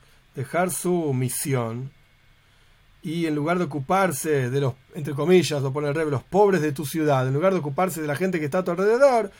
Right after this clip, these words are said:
me voy a ir a otro lugar. Chao, dejo, abandono.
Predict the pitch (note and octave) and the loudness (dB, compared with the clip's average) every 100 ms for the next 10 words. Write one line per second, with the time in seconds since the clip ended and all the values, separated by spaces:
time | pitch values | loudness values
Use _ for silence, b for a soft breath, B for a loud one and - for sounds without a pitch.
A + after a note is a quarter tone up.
0 | B B F#3+ A3 A#3 G#3 F#3 D#3 C#3 D#3 | B B 6 8 8 6 2 0 2 2
1 | C#3+ B2 - _ - G#3 A#3+ A3 C#3 C3+ | 0 -4 -12 _ -8 -4 -4 -4 -8 -12
2 | _ F3 F#3+ B3 F3+ D#3+ E3+ G3+ B3 F#3+ | _ 0 2 2 2 0 2 4 2 2
3 | B2 G2 | 0 -4